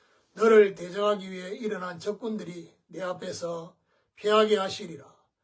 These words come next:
그들이 한 길로 너를 치러 들어왔으나 내 앞에서 일곱 길로 도망하리라." 대적하는 적군,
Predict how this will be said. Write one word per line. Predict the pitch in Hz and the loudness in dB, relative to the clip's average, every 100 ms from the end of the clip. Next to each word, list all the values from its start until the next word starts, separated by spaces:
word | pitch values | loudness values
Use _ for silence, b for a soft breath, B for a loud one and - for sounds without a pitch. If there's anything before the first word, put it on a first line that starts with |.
| _ _ _ | _ _ _
그들이 | 202 196 190 | -10 -8 -6
한 | 185 - 240 240 | -6 -4 -4 -2
길로 | 220 202 190 202 220 - _ _ _ _ | -2 -4 -2 0 0 -4 _ _ _ _
너를 | 185 185 180 | -10 -8 -8
치러 | - 208 202 190 208 - | -6 0 0 0 -6 -10
들어왔으나 | - 180 254 185 165 156 - _ _ _ | -6 -4 -6 -8 -12 -14 -20 _ _ _
내 | 165 | -8
앞에서 | 170 165 170 170 | -8 -6 -8 -8
일곱 | 220 220 214 196 | -6 0 2 2
길로 | - 185 185 208 254 - _ _ | -2 -8 -2 -2 -2 -12 _ _
도망하리라." | 143 131 - 175 170 - _ _ _ _ _ _ _ | -20 -16 -14 -14 -16 -20 _ _ _ _ _ _ _
대적하는 | 175 175 160 214 214 220 226 226 220 | -12 -10 2 4 4 0 0 -4 -4
적군, | 202 196 - 208 170 | -6 -8 -8 -10 -10